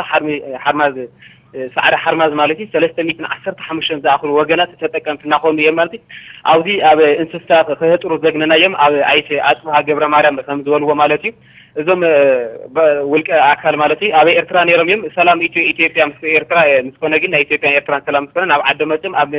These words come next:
ምህጻር እንስሳ እዮም ተዋፊሮም ዝሰርሑ ማለት እዩ። ኣብዚ እንስሳ ካብ፣ ካብቲ፣ እ፣ ሳዕሪ ሓርማዝ እናምጽኡ ማለት እዩ ተጠቃማይ ካብ ዝኾኑ ሓደ እዮም። ንእንስሳ እዮም ዘፍርዩ። ኣብዚ ሰለስተ ወርሒ ዝኣክል ተመጣጣኒ ምግቢ እዮም ዘብልዕዎ ማለት እዩ። እዞም እንስሳ ብጣዕሚ፣ እ፣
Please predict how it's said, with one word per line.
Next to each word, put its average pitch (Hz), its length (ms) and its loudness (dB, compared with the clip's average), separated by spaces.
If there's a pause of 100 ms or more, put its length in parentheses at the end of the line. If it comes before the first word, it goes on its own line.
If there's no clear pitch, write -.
(120)
ምህጻር 151 340 -2
እንስሳ 151 260 -12
እዮም 147 160 -2
ተዋፊሮም 147 380 -2
ዝሰርሑ 147 260 -4
ማለት 156 220 0
እዩ። 208 100 -8 (600)
ኣብዚ 165 240 2 (180)
እንስሳ 170 300 -6 (140)
ካብ፣ 160 260 0
ካብቲ፣ 156 260 -2 (140)
እ፣ 127 120 -2 (420)
ሳዕሪ 175 260 -2 (120)
ሓርማዝ 160 400 0
እናምጽኡ 147 400 -4
ማለት 143 280 2
እዩ 175 120 -12
ተጠቃማይ 147 420 -2
ካብ 143 140 -2
ዝኾኑ 143 240 -2
ሓደ 147 240 -2
እዮም። 185 200 0 (420)
ንእንስሳ 180 320 -4
እዮም 165 200 2
ዘፍርዩ። 170 300 0
ኣብዚ 175 200 2 (100)
ሰለስተ 208 340 0
ወርሒ 185 200 2
ዝኣክል 170 320 0
ተመጣጣኒ 160 460 0 (320)
ምግቢ 160 220 -2
እዮም 165 180 2
ዘብልዕዎ 156 360 2
ማለት 160 240 4
እዩ። 180 100 -14
እዞም 160 180 0
እንስሳ 156 240 -12 (100)
ብጣዕሚ፣ 170 420 -2
እ፣ 127 140 -8